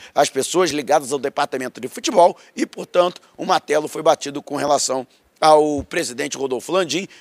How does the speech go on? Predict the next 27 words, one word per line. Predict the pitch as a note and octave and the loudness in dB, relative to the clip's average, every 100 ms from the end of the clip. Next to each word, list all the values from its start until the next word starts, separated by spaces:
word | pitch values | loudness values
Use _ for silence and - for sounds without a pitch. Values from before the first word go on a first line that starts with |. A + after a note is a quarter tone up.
| - | -12
de | F#3 | -8
que | E3+ | -4
não | F#3+ G#3+ | -2 -2
existe | C3 B2+ - - - | -2 -4 -8 -8 -2
hoje | G3+ D#3 - - | 0 0 -4 -10
hipótese | - - C#3+ - - A#2 - _ | -8 0 0 0 -14 -14 -14 _
nenhuma | D#3 A#3 E4+ C#4+ B3+ B3 B3+ B3 _ _ _ | -2 2 4 4 4 4 4 2 _ _ _
de | C3+ G#3 A3 _ | -6 -6 -6 _
Paulo | F3 F3+ D3 | 2 2 2
Souza | - D3+ D#3+ D3 - - - | -2 0 0 2 0 0 -8
ser | - F3 F3+ | 0 2 2
demitido. | C#3+ F3+ E3 - - | 2 -2 -4 -8 -8
Pelo | - D3+ D3+ | 0 4 4
menos | D#3+ E3+ - - - | 2 -4 -12 -16 0
essa | D#3 D#3+ - C#3+ - | 2 2 0 -2 -4
é | - | 2
a | D#3+ | 2
informação | D3+ D3+ D#3+ C#3 C3+ B2+ _ _ | 2 0 0 2 0 -4 _ _
de | B2+ F3 | -8 -8
dentro | G#2 D#3 E3 D3+ D#3 | -4 -4 -2 -4 -6
do | C#3+ F3 | -4 -4
clube. | - B2 G2+ - - - | -4 -6 -6 -10 -18 0
E | C#4 | 2
você | B3 G#3 - D3+ - _ | 4 4 2 -4 -8 _
concorda? | - C#4+ - F3+ F#3+ F#3 - _ _ | -8 -8 4 6 6 4 -10 _ _
Deixe | F3 C4 A3 D#3+ - - | -4 -2 -2 -6 -8 -6
abaixo | C3 A#2+ D3+ D#3+ A2 - | -4 4 6 6 2 -8